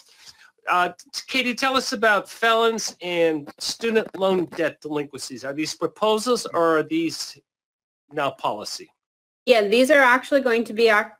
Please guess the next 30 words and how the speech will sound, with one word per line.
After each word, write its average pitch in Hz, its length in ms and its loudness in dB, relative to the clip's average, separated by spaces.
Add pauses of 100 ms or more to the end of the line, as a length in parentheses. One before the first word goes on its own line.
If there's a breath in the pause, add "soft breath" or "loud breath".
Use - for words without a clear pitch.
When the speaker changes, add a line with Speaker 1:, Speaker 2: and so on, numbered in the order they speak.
Speaker 2:
policy 214 640 2
in 214 260 2
March. 196 440 4
They 202 140 4
don't 214 260 2
have 226 160 0
an 214 80 4
exact 208 480 2
start 196 420 0
date, 190 300 0
but, 196 380 2
uh, 175 240 4
probably 196 280 2
that 185 220 0
first 196 280 0
week 196 160 4
of 196 140 -4
March. 185 500 -2 (420)
Uh, 185 280 4
they're 196 320 6
eliminating 208 480 6
the 208 80 4
restrictions 196 640 0
on 196 180 2
business 196 440 4
owners 196 400 2
who 185 180 0
have 185 380 0
non-fraud 196 840 2
convictions. 196 920 -2